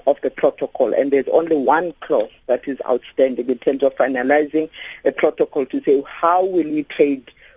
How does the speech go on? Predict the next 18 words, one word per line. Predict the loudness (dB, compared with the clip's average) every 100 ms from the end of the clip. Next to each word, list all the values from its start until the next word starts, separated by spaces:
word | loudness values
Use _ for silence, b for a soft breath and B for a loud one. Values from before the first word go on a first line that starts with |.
| b
with | -2 2
the | 0
U | 2 0 2
S | 2 0 -12 -6
if | -4 -2
they | 2 2
have | 2 0 0
an | -4 -2
outbreak | -2 -4 -6 -4 -4 -4 -6
of | -6 0
avian | 0 2 0 -2 -4
flu, | -4 -4 -4 _ b b b
which | -4 -4 -2
is, | -2 -2
um, | -2 2 2 -2 -2
a, | 0 0 2 0
a | -2 2
serious, | 2 4 2